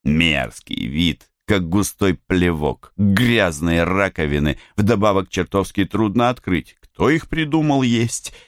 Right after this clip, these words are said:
И кормятся разной дрянью в сточных водах, шампанское и устрицы с Ред Бэнк? Имеет сексуальный эффект. Афродий.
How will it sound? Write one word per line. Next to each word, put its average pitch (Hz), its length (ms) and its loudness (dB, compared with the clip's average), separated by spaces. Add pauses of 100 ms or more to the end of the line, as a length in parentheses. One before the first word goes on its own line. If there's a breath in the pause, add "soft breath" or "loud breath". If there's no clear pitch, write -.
И 131 120 2
кормятся 170 760 2
разной 214 420 0
дрянью 175 600 0
в - 60 -10
сточных 156 680 -2
водах, 131 600 -2
шампанское 175 960 -2
и - 20 -2
устрицы 156 680 -2
с - 100 -8
Ред 147 260 0
Бэнк? 175 480 -2 (1000)
Имеет 117 500 2
сексуальный 147 720 -2
эффект. - 380 -4 (520)
Афродий. - 800 -2